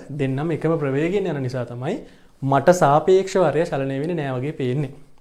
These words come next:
එහෙනම් ඒකේ අදහස තමයි මට සාපේක්ෂව කෙනෙක්ගේ ප්‍රවේගය බිඳුවයි කියන එකෙන් අදහස්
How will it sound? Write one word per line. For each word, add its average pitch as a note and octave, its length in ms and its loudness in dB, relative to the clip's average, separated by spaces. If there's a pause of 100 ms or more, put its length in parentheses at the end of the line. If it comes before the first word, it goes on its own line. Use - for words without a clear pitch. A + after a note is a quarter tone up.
(140)
එහෙනම් C3+ 280 -2 (400)
ඒකේ C#3 220 -2
අදහස C3 320 -2
තමයි C3 340 -6 (680)
මට C#3 360 0
සාපේක්ෂව G3 680 2
කෙනෙක්ගේ D#3 400 -4
ප්‍රවේගය C#3 380 -2
බිඳුවයි C3 440 -4
කියන C3+ 200 -8
එකෙන් C3+ 180 -8
අදහස් C#3 300 -2